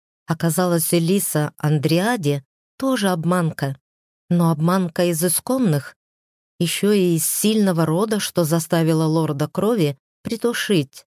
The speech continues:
свои кровожадные порывы. А мне было ее жаль. Да только я не имела права вмешиваться. «Своя голова на плечах у девки»,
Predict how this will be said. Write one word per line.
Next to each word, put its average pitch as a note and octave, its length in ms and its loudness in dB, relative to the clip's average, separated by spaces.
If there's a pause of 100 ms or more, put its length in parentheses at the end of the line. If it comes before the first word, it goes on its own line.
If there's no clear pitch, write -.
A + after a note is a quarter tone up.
(140)
свои D3+ 420 0
кровожадные D#3+ 720 0
порывы. C#3+ 560 -2 (1080)
А G#3 100 2
мне C4+ 240 2
было G3+ 260 2
ее E3 340 2
жаль. D3+ 460 -2 (640)
Да F3+ 220 2
только G#3 380 0
я G#3 200 2
не G#3 220 4
имела A3+ 300 0
права A3 460 0
вмешиваться. D3+ 1000 -2 (1120)
«Своя D3 640 0
голова E3+ 420 0
на C3 120 -2
плечах - 560 -4
у D3+ 60 2
девки», C#3 600 -6